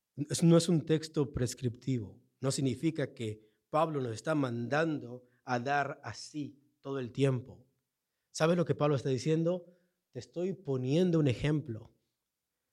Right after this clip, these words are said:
de cómo se ve el amor en la vida de hermanos que realmente profesan, ¿qué? La fe. Pablo no está diciendo,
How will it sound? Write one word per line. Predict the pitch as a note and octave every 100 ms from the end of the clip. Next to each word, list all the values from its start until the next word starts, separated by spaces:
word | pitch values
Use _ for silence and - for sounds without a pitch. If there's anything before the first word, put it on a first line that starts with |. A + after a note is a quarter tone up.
| _
de | A2 A2+ -
cómo | D#3 E3 E3+ D#3
se | - A#2
ve | C3 C3+ C#3 C3+
el | G#2+
amor | G2 G#2 C3 A2+ G2 - _ _ _
en | - G#2
la | G2+
vida | G#2 B2+ A#2+ A#2 B2 - - _ _ _ _ _
de | G#2
hermanos | F#2 G2 A#2+ C3 B2 A#2 - _ _
que | -
realmente | G#2+ G#2+ A2+ A#2+ A#2
profesan, | A2+ G#2+ - G#2+ - G2+
¿qué? | G2 G2+ _ _ _ _ _ _ _ _ _ _ _ _ _ _
La | G2
fe. | _ G#2+ _ _ _ _ _ _ _ _ _
Pablo | - G3+ B3+
no |
está | B3 G#3
diciendo, | F3+ F#3+ G#3 G#3 F3+ F#3+ -